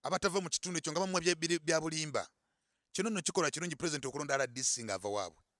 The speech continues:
Kubanga bw'oswala oswalira wa? Waka. Bw'oli enguzi onogira ku wa luganda lwo, oba onogira ku bantu bobeera nabo. Ekyo ebintu bibiri bye ngenda okusimbako essira. One,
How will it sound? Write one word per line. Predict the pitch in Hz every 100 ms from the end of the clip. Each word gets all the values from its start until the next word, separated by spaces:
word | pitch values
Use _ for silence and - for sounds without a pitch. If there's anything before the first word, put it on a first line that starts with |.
| _ _ _ _ _ _
Kubanga | 180 180
bw'oswala | 139 123 127 120
oswalira | 139 135 123
wa? | 143 - _ _ -
Waka. | 104 101 113
Bw'oli | 120 156
enguzi | 190 175 147
onogira | 156 139 135
ku | 135
wa | 135
luganda | 131 123 123
lwo, | 123 - _ _ _ _
oba | 123
onogira | 131 120 120
ku |
bantu | 113 110
bobeera | 110 110
nabo. | 98 92 - _ _ - _ -
Ekyo | 117 127
ebintu | 127 127
bibiri | 123 165 160
bye | 151
ngenda | 147
okusimbako | 131 - 147 139 151
essira. | - 117 156 - _ _
One, | 101 113 135 160 214